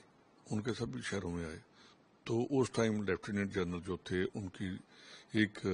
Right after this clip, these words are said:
انٹرویو آئی تھی کہ اس میں انہوں نے کہا کہ انہوں نے دربار صاحب کی طرف بھی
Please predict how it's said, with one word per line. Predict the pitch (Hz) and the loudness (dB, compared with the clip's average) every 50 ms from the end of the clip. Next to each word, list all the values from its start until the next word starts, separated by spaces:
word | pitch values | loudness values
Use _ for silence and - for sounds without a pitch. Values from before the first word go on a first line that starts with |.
| 90 95 104 - - _ _ - - - - | 0 -2 -4 -6 -12 _ _ -20 -20 -8 -2
انٹرویو | - 101 95 - 104 107 107 113 113 104 | 0 0 0 2 2 2 4 6 6 6
آئی | 92 90 | 6 4
تھی | 85 - - 95 95 | 2 -2 -4 -6 -6
کہ | - - 110 107 - | -4 -4 -6 -4 -4
اس | - 104 - - - | -6 -8 -8 -6 -4
میں | 117 98 | -2 0
انہوں | 95 95 92 | 0 0 0
نے | 92 90 | -2 -4
کہا | 87 - 95 90 | -2 0 0 0
کہ | 85 - 110 | 0 -2 -6
انہوں | 113 117 104 95 92 | -6 -4 -4 -4 -4
نے | 90 90 90 87 101 - 139 127 101 | -4 -4 -6 -6 -8 -8 -8 -2 0
دربار | 95 85 87 90 87 - | 0 2 4 2 2 0
صاحب | - - 95 85 - - - | 0 -2 -4 -4 -4 -8 -8
کی | 104 90 87 80 - - - - - - - - - - - _ | -8 -8 -8 -10 -12 -18 -20 -20 -20 -20 -20 -20 -20 -20 -12 _
طرف | - 98 92 - - | 2 2 2 2 0
بھی | 117 117 | -2 -4